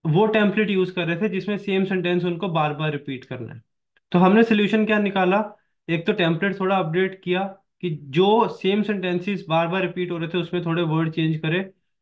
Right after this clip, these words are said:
जो वर्ड्स बार बार रिपीट हो रहे थे वो चेंज किए। ये प्रोबेबल रीजन है, क्योंकि हमने क्या किया, एटीन जैन को मैंने टेस्ट दिया, मेरा स्कोर आया। फिर जो बच्चों का स्कोर नहीं आ रहा था, नेक्स्ट एक महीना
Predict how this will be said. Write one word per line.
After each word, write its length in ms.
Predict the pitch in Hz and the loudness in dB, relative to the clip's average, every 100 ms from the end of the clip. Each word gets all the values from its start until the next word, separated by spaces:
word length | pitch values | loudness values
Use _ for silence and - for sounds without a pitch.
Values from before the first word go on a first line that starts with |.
| - | -2
जो 200 | 156 185 | 2 2
वर्ड्स 220 | 190 190 | 2 0
बार 240 | 160 160 165 | 0 0 0
बार 140 | 180 | -2
रिपीट 280 | 170 170 160 | -4 -4 -4
हो 80 | 165 | -6
रहे 100 | 170 | -4
थे 100 | 202 | -4
वो 160 | 185 | -2
चेंज 300 | 170 143 127 | -2 -6 -6
किए। 300 | - 113 - _ _ 180 | -10 -14 -14 _ _ -4
ये 160 | 170 | 0
प्रोबेबल 460 | 233 214 190 214 240 | 2 2 2 2 2
रीजन 340 | 196 202 202 | 2 0 -2
है, 60 | 202 254 - | -2 -6 -2
क्योंकि 320 | 180 180 214 | 2 2 0
हमने 300 | 190 185 214 | -4 -2 -2
क्या 120 | 220 | -2
किया, 240 | 214 214 214 208 - | -2 -2 -2 -2 -6
एटीन 360 | 170 165 208 180 | -6 -2 -4 -2
जैन 260 | 185 180 | -2 -2
को 100 | 180 | -4
मैंने 220 | 180 175 | -4 -4
टेस्ट 220 | 185 175 160 | -4 -4 -4
दिया, 180 | 160 | -2
मेरा 200 | 180 180 | -2 -2
स्कोर 260 | 180 - 165 | -2 -2 0
आया। 140 | 165 | 0
फिर 180 | 175 202 160 | -2 -8 -2
जो 200 | 208 226 | 0 0
बच्चों 280 | 214 - 202 | -2 -6 -8
का 100 | 208 | -8
स्कोर 320 | 208 202 202 | -8 -8 -4
नहीं 200 | 180 196 | -2 0
आ 120 | 185 | 0
रहा 100 | 156 | 0
था, 260 | 151 139 - _ _ _ | -2 -8 -12 _ _ _
नेक्स्ट 500 | 151 160 220 220 - | -2 0 0 -2 -8
एक 240 | 170 208 214 | -4 -4 -2
महीना 360 | 185 170 151 | -4 -2 -4